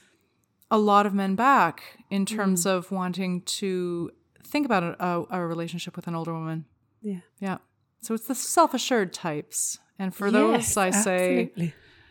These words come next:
Speaker 1: to the Macron, uh, Mister Macron and others in the world, I say,
Speaker 2: Yes.
Speaker 1: "You
Speaker 2: He,
Speaker 1: go
Speaker 2: he
Speaker 1: for
Speaker 2: was
Speaker 1: it,
Speaker 2: mentioned
Speaker 1: lads."
Speaker 2: in the
Speaker 1: He
Speaker 2: article.
Speaker 1: was
Speaker 2: <laughs>
Speaker 1: indeed,
Speaker 2: Yeah.
Speaker 1: right? And he,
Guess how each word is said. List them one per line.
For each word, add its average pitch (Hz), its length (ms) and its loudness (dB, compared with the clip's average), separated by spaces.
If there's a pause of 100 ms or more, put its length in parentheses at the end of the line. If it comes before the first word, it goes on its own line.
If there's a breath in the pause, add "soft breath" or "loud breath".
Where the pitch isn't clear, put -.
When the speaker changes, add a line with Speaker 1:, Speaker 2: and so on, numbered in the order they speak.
(180 soft breath)
Speaker 1:
to 240 100 -2
the 247 100 8
Macron, 269 880 6
uh, 214 260 4
Mister 226 260 4
Macron 269 420 4
and 226 80 4
others 208 380 4
in 208 60 4
the 202 80 2
world, 247 320 2
I 202 120 4
say, 190 400 2
Speaker 2:
Yes. 190 300 -4 (480)
Speaker 1:
"You 220 180 -4
Speaker 2:
He, 214 80 -4
Speaker 1:
go 214 160 4
Speaker 2:
he 208 80 4
Speaker 1:
for 196 140 2
Speaker 2:
was 196 80 2
Speaker 1:
it, 214 40 2
Speaker 2:
mentioned 180 280 2
Speaker 1:
lads." 240 100 2
Speaker 2:
in 233 120 2
the 247 60 0
Speaker 1:
He 247 60 -2
Speaker 2:
article. 214 420 -2
Speaker 1:
was 277 520 4
Speaker 2:
<laughs> 233 120 4
Speaker 1:
indeed, 269 640 2
Speaker 2:
Yeah. 226 60 2
Speaker 1:
right? 220 220 2
And 247 160 8
he, 302 280 6